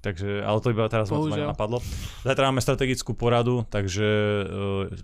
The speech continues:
Speaker 1: pracovne sme, sme mimo. E, je dobré ten kolektív budovať a otužovať a preto teda nebudeme vysielať. Snáď sa nebudete hnevať, o to viac si užívajte dnešné Po stopách pravdy, o to viac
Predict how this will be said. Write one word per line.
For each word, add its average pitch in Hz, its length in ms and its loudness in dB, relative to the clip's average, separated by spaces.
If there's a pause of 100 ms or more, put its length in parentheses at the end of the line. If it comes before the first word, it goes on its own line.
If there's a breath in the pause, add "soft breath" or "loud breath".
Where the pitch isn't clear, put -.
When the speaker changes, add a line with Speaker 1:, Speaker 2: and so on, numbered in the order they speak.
Speaker 1:
pracovne 104 400 0
sme, 90 400 -4
sme 92 240 -8
mimo. 113 400 2 (1040 loud breath)
E, 101 480 4
je 113 160 6
dobré 113 480 4
ten 113 160 0
kolektív 113 400 0
budovať 113 480 4
a 98 80 2
otužovať 120 800 0 (160)
a 98 120 -2 (520)
preto 98 540 -2
teda 101 260 0
nebudeme 98 320 0
vysielať. 92 480 0
Snáď 110 320 4
sa 127 160 4
nebudete 113 320 2
hnevať, 113 400 2
o 110 80 -6
to 113 160 -4
viac 113 320 2
si - 160 -8
užívajte 107 880 0
dnešné 107 480 -2
Po 98 80 -4
stopách 92 560 -4
pravdy, 110 400 2
o 110 160 -8
to 113 80 -6
viac 110 240 2